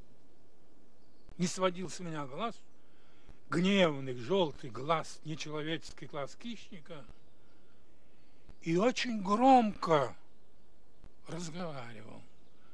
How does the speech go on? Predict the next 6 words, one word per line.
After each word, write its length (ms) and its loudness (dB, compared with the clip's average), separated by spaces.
кричал. 800 0
У 80 -2
него 300 6
была 320 8
пена 580 8
на, 280 0